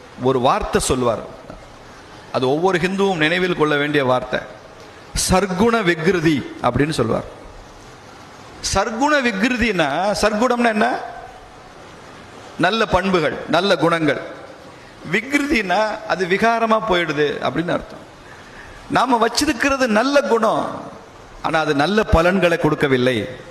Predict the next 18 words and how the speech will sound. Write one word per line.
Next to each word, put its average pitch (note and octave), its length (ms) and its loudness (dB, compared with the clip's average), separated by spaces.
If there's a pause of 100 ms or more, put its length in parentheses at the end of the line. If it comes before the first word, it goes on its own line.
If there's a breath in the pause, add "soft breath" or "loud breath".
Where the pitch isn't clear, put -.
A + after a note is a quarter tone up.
(1200 loud breath)
நல்ல B3+ 320 2
குணம் A#3+ 280 4
தாங்க, F3 360 2
நேர்மையா E3+ 420 2
இருக்கான், D3+ 280 0
ஒழுக்கமா D#3+ 400 2
இருக்கான், D3+ 320 0
உண்மை E3 300 2
பேசுறான், D3 520 0 (240)
எல்லா E3+ 240 0
வகையிலும் A3+ 360 0
நல்லா A3 140 2
இருக்கான், D3+ 240 -4 (280)
ஆனால் F#3+ 280 0
அது D#3+ 160 0
நல்ல F#3+ 300 2
பலன்களை C4+ 580 2
கொடுக்கணும்ல. B3 480 0